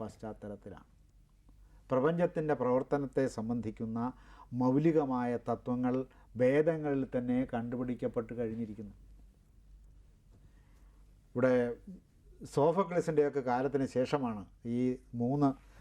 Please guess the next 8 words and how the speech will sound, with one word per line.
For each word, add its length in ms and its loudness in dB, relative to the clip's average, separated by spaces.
നാടകത്തിലെ 460 4
ത്രിമൂർത്തികൾ 520 2
എന്ന് 180 -4
പറയുന്ന, 300 -2
ആ, 20 2
സോഫോക്ലീസ്, 760 2
ഈസ്കിലസ്, 480 2
യൂറിപ്പിഡീസ്, 540 0